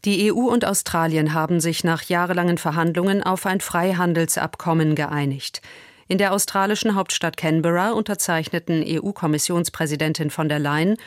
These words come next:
und Regierungschef Albanese ein entsprechendes Dokument. Das Abkommen sieht unter anderem den Wegfall von Zöllen vor und soll den Handel mit Dienstleistungen sowie gegenseitige Investitionen erleichtern.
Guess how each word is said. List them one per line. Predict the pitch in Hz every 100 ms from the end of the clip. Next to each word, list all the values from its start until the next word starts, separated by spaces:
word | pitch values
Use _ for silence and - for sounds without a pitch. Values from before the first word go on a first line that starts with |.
| -
und | - 180 170 196
Regierungschef | 190 196 175 180 - 165 -
Albanese | 165 160 170 190 202 - 143 143
ein | 147 143
entsprechendes | 139 151 - 151 139 165 151 -
Dokument. | 160 202 196 147 - - _ _ _ - - - - -
Das | 170 165
Abkommen | 170 165 - 202 233
sieht | 247 240
unter | 220 202 160
anderem | 180 196 226 247 247
den | 165 165 143
Wegfall | 165 - 170 160
von | - 160
Zöllen | 147 - 170 202
vor | 208 208 196 196 - - - -
und | 208 -
soll | 196
den | 190 180 180
Handel | 208 214 208
mit | 196 -
Dienstleistungen | 226 226 - 165 147 143 - 170 208
sowie | 214 208 208 190
gegenseitige | 214 214 202 160 160 151 165
Investitionen | - 165 151 165 - 202 - 185 170 170 156
erleichtern. | - 147 135 127 - 127